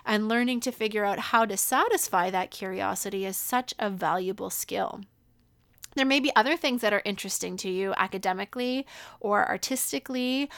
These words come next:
or things that are, um,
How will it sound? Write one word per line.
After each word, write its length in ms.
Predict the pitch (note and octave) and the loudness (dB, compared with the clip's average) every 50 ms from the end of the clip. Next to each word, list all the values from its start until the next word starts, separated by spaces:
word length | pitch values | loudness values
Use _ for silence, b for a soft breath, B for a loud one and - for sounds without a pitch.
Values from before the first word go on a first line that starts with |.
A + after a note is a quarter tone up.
| B B B B | B B B B
or 480 | - G#3 G#3+ G#3+ G3+ G3+ G3+ F#3+ E3 - - | -2 2 2 4 4 6 6 4 4 2 -2
things 480 | - - B3+ A#3+ A#3+ B3 B3 B3+ B3 - | -8 -2 0 0 2 2 0 0 0 2
that 460 | A#3 A3 A3 G#3+ A3 - - - - - - | 4 6 6 6 4 2 0 -4 -4 -4 0
are, 520 | - - G#3 G#3 G#3 G#3 G#3+ G#3+ A3 A3 - - | 2 2 4 4 6 4 4 4 2 0 0 -2
um, 460 | G#3+ G#3 G#3 G#3 G3+ G#3 G3+ G3 | 0 0 0 0 0 -2 -4 -6